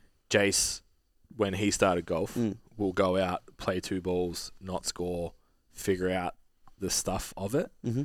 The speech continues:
Speaker 1: On Sunday, I
Speaker 2: Mm.
Speaker 1: took my dad and my wife, Pop, out to play golf, and my s-, stepdad, and we
Speaker 2: Mm-hmm.
Speaker 1: started with scramble.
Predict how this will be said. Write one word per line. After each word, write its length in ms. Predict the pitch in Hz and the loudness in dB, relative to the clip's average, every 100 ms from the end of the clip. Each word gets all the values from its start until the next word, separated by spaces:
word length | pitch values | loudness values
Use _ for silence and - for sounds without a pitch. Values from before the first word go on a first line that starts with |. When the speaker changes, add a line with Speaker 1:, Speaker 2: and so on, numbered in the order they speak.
| - - _ _ - | -4 -16 _ _ 0
Speaker 1:
On 160 | 104 | 0
Sunday, 500 | 101 98 98 127 208 - | 2 2 4 2 0 2
I 140 | 120 | 4
Speaker 2:
Mm. 80 | 120 | 6
Speaker 1:
took 180 | 104 - | 4 0
my 140 | 92 | -2
dad 400 | 87 90 90 85 - | 0 0 0 -4 -10
and 580 | 92 87 87 85 - - _ _ _ | -8 -6 -8 -8 -10 -12 _ _ _
my 260 | 92 87 87 | -8 -6 -4
wife, 440 | 85 85 92 - - | -4 -2 0 -2 -2
Pop, 260 | 98 117 - - | 0 0 -2 -6
out 200 | 90 - | -4 -4
to 60 | - | -4
play 180 | 101 90 | -2 0
golf, 360 | 87 - - _ - - - _ | 0 -2 -4 _ -20 -20 -20 _
and 200 | 87 85 | -10 -8
my 120 | 85 | -6
s-, 140 | 85 - _ - | -8 -10 _ -8
stepdad, 560 | - 95 101 127 - - | -4 -2 0 -2 -2 -4
and 100 | - | 0
we 120 | 127 | 0
Speaker 2:
Mm-hmm. 40 | |
Speaker 1:
started 520 | - - 104 113 107 95 | 2 4 8 10 8 4
with 120 | 98 | -2
scramble. 480 | - 101 104 135 | 2 0 2 -2